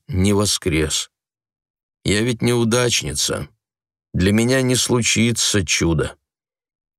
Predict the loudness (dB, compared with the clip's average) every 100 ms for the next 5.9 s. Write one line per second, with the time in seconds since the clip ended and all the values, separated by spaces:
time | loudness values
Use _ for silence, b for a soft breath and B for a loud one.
0 | _ -4 0 0 0 0 0 2 2 2
1 | 0 2 2 2 2 2 0 -4 _ _
2 | _ _ _ _ _ -2 0 0 0 2
3 | 2 0 0 0 0 0 2 2 2 2
4 | 0 0 0 0 2 2 2 0 0 0
5 | 0 0 -2 0 0 0 -4 -6 -12